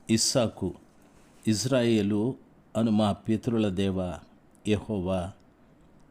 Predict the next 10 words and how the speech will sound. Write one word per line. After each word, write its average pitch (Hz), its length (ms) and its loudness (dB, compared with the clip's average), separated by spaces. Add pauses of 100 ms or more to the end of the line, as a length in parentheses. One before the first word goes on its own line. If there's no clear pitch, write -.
నీ 120 240 4
జనులు 123 560 0 (160)
హృదయపూర్వకంగా 107 1200 -2
సంకల్పించిన 101 1160 -4 (1000)
ఈ 123 80 4
ఉద్దేశము 113 800 0 (200)
నిత్యము 98 680 0
కాపాడుము. 90 680 -6 (1000)
వారి 110 340 2
హృదయమును 101 760 -2